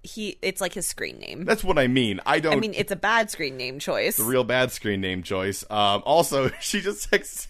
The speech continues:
Speaker 2: him just the phrase, "Lol, you're, you're, you are," with, as in the U and an R,
Speaker 1: Yep.
Speaker 2: "so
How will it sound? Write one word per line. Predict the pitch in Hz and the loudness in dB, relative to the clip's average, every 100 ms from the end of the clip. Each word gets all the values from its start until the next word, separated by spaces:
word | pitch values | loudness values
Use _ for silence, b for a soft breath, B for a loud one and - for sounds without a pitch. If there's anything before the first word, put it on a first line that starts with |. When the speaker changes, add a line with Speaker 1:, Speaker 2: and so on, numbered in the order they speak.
| - | -6
Speaker 2:
him | - 143 147 - | -4 -4 -8 -4
just | 165 175 - | -4 -2 -6
the | 156 | -8
phrase, | 185 180 160 139 - B - | 2 4 4 0 -6 B -10
"Lol, | 113 127 160 170 147 101 71 - - | -4 2 6 8 8 6 -2 -14 -20
you're, | - 123 190 175 - | -16 2 2 2 -4
you're, | 139 131 175 214 143 160 135 | -16 -10 0 0 0 -6 -14
you | 131 160 240 - | -8 -4 -4 4
are," | 190 175 127 107 120 147 - - | 6 8 6 2 -2 -4 -16 -10
with, | 107 107 - | -8 -8 -2
as | 101 107 | -2 -2
in | 123 | -4
the | 117 | -2
U | 117 135 | 0 0
and | 151 | 0
an | 139 | 0
R, | 120 107 98 | 2 2 2
Speaker 1:
Yep. | 165 226 - | 0 -4 -10
Speaker 2:
"so | - 208 170 135 131 | 0 4 6 6 2